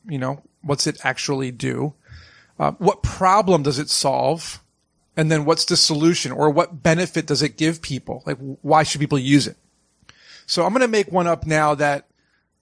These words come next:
right on the fly here that is easy for people to understand,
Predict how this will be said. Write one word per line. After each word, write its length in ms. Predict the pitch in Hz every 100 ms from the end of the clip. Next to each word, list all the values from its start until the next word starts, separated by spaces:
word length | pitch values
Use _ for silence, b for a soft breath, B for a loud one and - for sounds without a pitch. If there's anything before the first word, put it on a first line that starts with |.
| _
right 200 | 151 165
on 100 | 214
the 80 | 233
fly 300 | - 156 151
here 320 | 139 135 160 _ _ _ _ _ _ -
that 340 | 156 151 151 -
is 340 | 180 214 -
easy 300 | 196 165 147
for 140 | 131
people 260 | 147 143 127
to 80 | 139
understand, 680 | 135 127 - 139 135 139